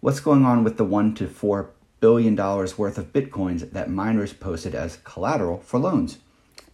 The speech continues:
Or the terms of the return of a hundred and forty-two thousand Bitcoins to those who lost them in the Mount Gox heist?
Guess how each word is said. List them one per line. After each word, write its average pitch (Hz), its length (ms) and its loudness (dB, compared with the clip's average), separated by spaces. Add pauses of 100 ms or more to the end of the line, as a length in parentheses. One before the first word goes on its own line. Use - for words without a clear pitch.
(120)
Or 120 480 4
the 90 120 -6
terms 98 320 -2
of 87 100 -6
the 90 80 -2
return 104 500 2
of 92 220 -4
a 92 80 -2
hundred 107 400 -2
and 87 180 -6
forty-two 101 460 -4
thousand 85 500 -6
Bitcoins 85 540 -4 (300)
to 104 100 -4
those 110 260 4
who 92 80 -2
lost 143 360 -2
them 87 400 -4
in 95 120 -6
the 95 60 -2
Mount 92 340 -4
Gox 78 380 -8 (240)
heist? - 380 -8